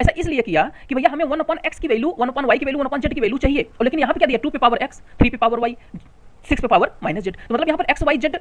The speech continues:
free नहीं है, हमें उन-, उन्हें free करने के लिए यहाँ पर सबके equal to a मानना है। ठीक है, इतना हमने let किया। तो जब let किया तो यहाँ सबको अब अलग-अलग लिख लीजिए। तो टू पे power x equal to क्या हो जाएगा? a। तो अब जब x को इधर power पे है तो इधर transfer करेंगे तो क्या हो जाएगा? वन upon x। ऐसे ही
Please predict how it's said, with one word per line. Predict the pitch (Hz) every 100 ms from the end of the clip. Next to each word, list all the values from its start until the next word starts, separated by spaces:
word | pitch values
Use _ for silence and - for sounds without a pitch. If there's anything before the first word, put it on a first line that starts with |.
| - - - -
free | - 339
नहीं | 277 247
है, | 131 - -
हमें | 311
उन-, | 330 311 233
उन्हें | 339
free | - 349
करने | 277 285
के | 262
लिए | 233
यहाँ | 294 214
पर | 269 - -
सबके | - 294 254
equal | 254
to | -
a | 220
मानना | 185 156 165
है। | 127 - -
ठीक | 330
है, | 403 - -
इतना | 247
हमने | 247
let | 240 262
किया। | 208 151 151 - -
तो |
जब | 226 233
let | 311
किया | 285 202
तो | 247 -
यहाँ | 269
सबको | 294 294
अब |
अलग-अलग | 277 269 262
लिख | 269
लीजिए। | 269
तो | 262
टू | 269
पे | 262
power | 247 254
x | 262
equal | 247 247
to |
क्या | 262
हो | 208
जाएगा? | 151 139 202 -
a। | 151
तो | - - -
अब | 208
जब | 226
x | - -
को | 285
इधर | 202 247
power | 233 277
पे | 269
है | 269
तो | 240
इधर | 247
transfer | 254 254
करेंगे | 254 254
तो |
क्या | 262
हो |
जाएगा? | 170 170
वन | 233
upon | 233 247
x। | - - - - - - -
ऐसे | 220 254
ही | 247